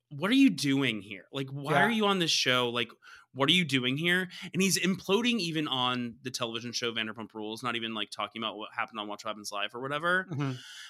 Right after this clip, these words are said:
Speaker 1: But he's like, like I said last week, like, when he brought, he seems so concerned about what Lisa Vanderpump thinks about him.
Speaker 2: Oh, the heart to
Speaker 1: So,
Speaker 2: heart, yeah.
Speaker 1: so when he decides to ask for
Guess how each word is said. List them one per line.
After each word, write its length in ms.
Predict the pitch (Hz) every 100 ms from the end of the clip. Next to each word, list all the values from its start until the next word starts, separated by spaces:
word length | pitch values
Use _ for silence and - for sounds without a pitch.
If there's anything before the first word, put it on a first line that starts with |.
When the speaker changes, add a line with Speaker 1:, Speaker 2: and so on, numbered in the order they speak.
| -
Speaker 1:
But 80 | 175
he's 220 | 185 147
like, 420 | 156 131 113 - _ _ _ _
like 200 | 135 160
I 60 | 240
said 240 | - 220 135
last 280 | 107 -
week, 280 | 151 185 180 -
like, 160 | 131 135
when 160 | 139
he 200 | 131 160
brought, 440 | 165 190 208 220 - _ _ - - - _ -
he 240 | 170 226
seems 340 | 240 330 302 -
so 220 | 165 151
concerned 460 | 170 160 147 135 135
about 180 | 127
what 160 | 120 117
Lisa 260 | 120 - 117
Vanderpump 440 | 107 107 107 98
thinks 200 | 101 -
about 200 | 127 139
him. 300 | 170 175 185 -
Speaker 2:
Oh, 160 | 185 180
the 160 | 180
heart 160 | 165 160
to 60 |
Speaker 1:
So, 80 | 143
Speaker 2:
heart, 360 | 170 180 165 165
yeah. 200 | 170 165
Speaker 1:
so 200 | 170 196
when 140 | 185
he 240 | 180 202 220
decides 640 | 277 - 208 185 156 - -
to 240 | 165 147
ask 420 | 131 127 131 - - _
for 380 | - 160 131